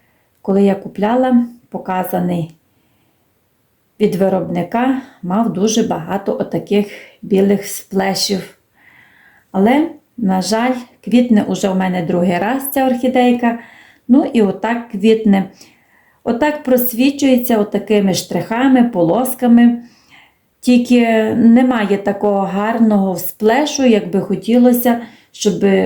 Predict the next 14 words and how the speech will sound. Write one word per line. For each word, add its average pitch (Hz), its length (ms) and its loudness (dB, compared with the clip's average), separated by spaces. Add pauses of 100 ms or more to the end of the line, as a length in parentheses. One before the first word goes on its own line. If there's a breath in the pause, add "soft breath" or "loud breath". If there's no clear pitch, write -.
(160)
було 208 380 0
на 190 140 2
цій 202 220 2
орхідейці. 165 800 -2 (140)
Але 277 260 0
орхідейка 202 640 -2
сама 175 360 -4
дуже 175 300 -4
красива, 240 720 0 (380 loud breath)
має 190 260 -2
дуже 196 300 -2
таку 190 240 -2
насичену 185 640 -2
губу. 175 640 0